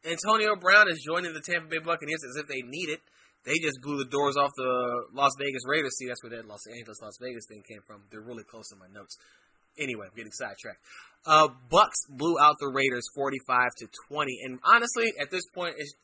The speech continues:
somebody said it was too many weapons for Tom Brady. I, clearly, he needs them, right? Because there's no reason to have Mike Evans, who only caught, like, two passes for thirty some odd yards in this game. Uh, Chris Godwin, who had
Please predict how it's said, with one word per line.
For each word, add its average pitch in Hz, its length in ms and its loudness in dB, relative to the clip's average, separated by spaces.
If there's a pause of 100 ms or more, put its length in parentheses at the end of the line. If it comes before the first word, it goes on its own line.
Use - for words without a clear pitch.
(260)
somebody 170 320 -2
said 160 160 -2
it 151 60 -6
was 143 160 -6
too 156 100 -8
many 151 160 -6
weapons 143 280 -4
for 151 120 -6
Tom 135 200 -2
Brady. 139 320 0
I, 127 120 -4 (520)
clearly, 220 360 2
he 165 120 -4
needs 139 280 -8
them, 110 180 -14
right? 127 200 -4
Because 135 300 -8
there's 139 160 -6
no 165 120 -6
reason 160 360 -6
to 131 80 -4
have 131 240 -4
Mike 135 240 -6
Evans, 117 460 -8 (260)
who 156 260 -6
only 175 280 -2
caught, 165 360 2
like, 135 240 -8
two 170 120 -12
passes 139 400 -4
for 123 80 -14
thirty 131 340 -6
some 127 140 -6
odd 120 180 -4
yards 117 500 -4
in 120 140 -16
this 110 160 -12
game. 104 320 -14 (640)
Uh, 117 160 -12
Chris 185 260 2
Godwin, 151 340 6
who 139 180 -10
had 127 180 -6